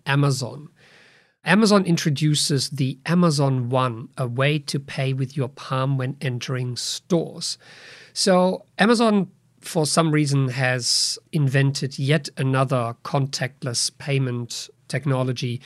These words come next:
that doesn't use your watch, doesn't use your phone, doesn't use your credit card, doesn't use your fingerprint or an eye scanner, but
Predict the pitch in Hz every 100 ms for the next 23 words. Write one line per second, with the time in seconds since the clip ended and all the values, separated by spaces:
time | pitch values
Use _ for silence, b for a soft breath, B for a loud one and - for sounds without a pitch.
0 | B B B 131 151 185 208 190 - 175
1 | 143 143 139 - - 135 151 147 139 151
2 | - 139 131 131 131 127 - 127 139 135
3 | 139 - 135 - 135 127 123 - 120 120
4 | - - 123 147 135 135 - 131 123 123
5 | B B B - 233 226 220 - 175 165
6 | 151 - - 170 170 147 139 135 147 143
7 | - 135 127 135 143